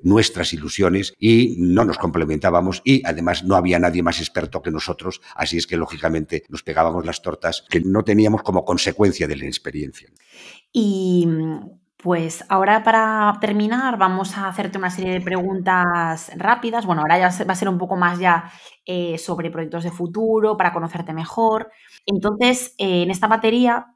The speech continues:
Speaker 2: te vamos a preguntar que nos comentes un deportista o equipo histórico de cualquier deporte que te inspire.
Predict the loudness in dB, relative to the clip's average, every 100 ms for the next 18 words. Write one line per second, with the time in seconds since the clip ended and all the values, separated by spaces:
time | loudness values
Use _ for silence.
0 | _ 2 4 4 2 0 0 0 2 4
1 | 4 4 2 -4 -18 -2 4 6 6 4
2 | 4 2 0 -6 0 2 2 0 -2 -6
3 | _ _ _ 0 2 2 2 0 0 -6
4 | -4 -4 0 0 2 0 0 0 0 -2
5 | 0 -2 0 0 0 0 0 0 -2 -6
6 | -6 -14 _ -8 -2 2 2 0 -4 -6